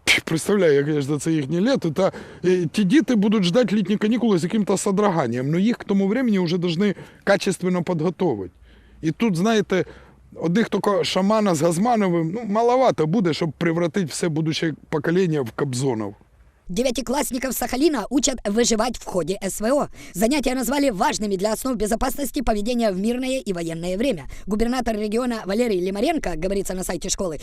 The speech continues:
Speaker 2: инициировал проведение таких занятий не только в Холмске и поддерживает их.
Speaker 1: Ну а що надо іще обичному якому-то русскому школьнику?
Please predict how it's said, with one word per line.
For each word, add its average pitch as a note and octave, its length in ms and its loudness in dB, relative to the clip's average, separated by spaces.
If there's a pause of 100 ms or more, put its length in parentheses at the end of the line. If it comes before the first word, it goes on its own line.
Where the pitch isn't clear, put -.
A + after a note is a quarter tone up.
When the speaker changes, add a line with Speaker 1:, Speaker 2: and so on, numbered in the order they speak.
(140)
Speaker 2:
инициировал C#4 580 0
проведение B3+ 400 0
таких A#3+ 200 -6
занятий A#3 320 -2
не A3+ 80 -2
только D#4 280 -2
в B3+ 60 -4
Холмске G#3 460 -2
и G#3 160 -2
поддерживает F3 840 -2
их. - 320 -10
Speaker 1:
Ну D4 120 2
а D#4 120 6
що E4 280 4
надо C#4+ 320 4
іще B3 400 4
обичному G#3 760 4
якому-то F#3+ 520 2
русскому E3 460 0
школьнику? A2+ 680 -2